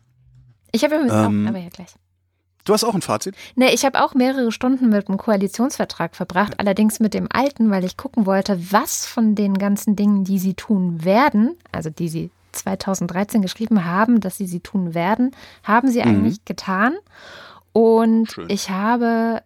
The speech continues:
Speaker 1: so sechsunddreißig Punkte herauskristallisiert, bei denen ich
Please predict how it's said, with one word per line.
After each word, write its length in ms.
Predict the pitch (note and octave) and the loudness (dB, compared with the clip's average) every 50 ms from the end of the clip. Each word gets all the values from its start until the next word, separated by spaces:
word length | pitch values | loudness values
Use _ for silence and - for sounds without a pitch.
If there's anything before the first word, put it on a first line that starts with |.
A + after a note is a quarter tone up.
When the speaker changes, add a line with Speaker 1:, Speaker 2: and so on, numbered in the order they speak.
| _ _ | _ _
Speaker 1:
so 220 | F3+ G3 - G#3 | -8 -4 -2 -2
sechsunddreißig 800 | G3+ - A3+ B3 - - D4+ C4 A#3 A3 G#3 A3 - G#3 - - | 0 0 0 -2 -2 -2 -2 0 2 2 2 2 0 -4 -10 -6
Punkte 580 | - - A#3 B3+ C4+ - - D#4+ D#4 D#4+ D#4+ D#4+ - - | 0 2 2 2 2 0 -2 -2 -2 -2 -4 -6 -8 -10
herauskristallisiert, 1160 | G#3+ G3 G#3+ G3+ F#3+ F3+ F3 A3 C4+ - - - C4 B3 - - - A#3 A3+ G#3+ A3 A3+ A3+ | -4 0 0 0 2 2 0 -2 -2 -4 -6 -8 -8 -8 -8 -4 -2 0 2 2 2 0 0
bei 100 | - G#3 | -2 -2
denen 160 | F#3+ G3 G3 | -2 0 0
ich 300 | G3 G3 F#3 - - - | 0 -2 -2 -4 -10 -20